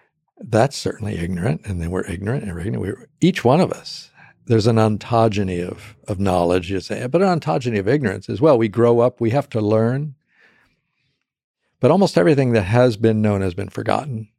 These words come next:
If you think about the names of ordinary people, you know, names of the Neanderthal, did they even have names? Most of the history of the world has been forgotten. The few, we have a few shreds, a few traces that we try. Hi-, history is a kind of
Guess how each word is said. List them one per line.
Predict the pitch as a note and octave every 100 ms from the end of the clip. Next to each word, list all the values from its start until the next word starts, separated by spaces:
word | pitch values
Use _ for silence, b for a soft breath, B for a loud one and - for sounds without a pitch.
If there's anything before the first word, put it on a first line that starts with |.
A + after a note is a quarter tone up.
| _ _ -
If | G2+
you | A2
think | A2+
about | A2 G#2
the | G#2
names | G2 G2+ G#2 G2+ F2+
of | F2+ F2 - - _ _ _ _ -
ordinary | F#2+ F#2 F#2
people, | - A2+ G2+ G2+ F#2 F#2+ F#2
you | A2
know, | F2+
names | F#2 G#2+ G2
of | G2
the | F#2
Neanderthal, | F2 F#2 F#2 F#2+ F2+ F#2+ F2+
did | F#2 A2
they | A#2+
even | A2+ A#2
have | G#2+ D#3+ -
names? | - _ - _ B B B B B B B B -
Most | B2+ D3+ F#3+ -
of | D3+ A2
the |
history | A2 A2+ A#2
of | F#2
the | F#2
world | F2+
has | F2+
been | - F#2+
forgotten. | A#2+ B2 B2+ A#2+
The |
few, | - - - C3+ B2 -
we | B2+ C3
have | A#2
a | A2
few | - D3+
shreds, | - - A2 A2 G2+
a | G2
few | - G#2
traces | - G#2 G#2 - - G2+
that | G#2+ G2+
we | G2+
try. | - G#2+ G#2
Hi-, | A#2 A2 -
history | G#2 D3 - B2
is | G2
a | G#2
kind | A2+ G#2
of | G2 -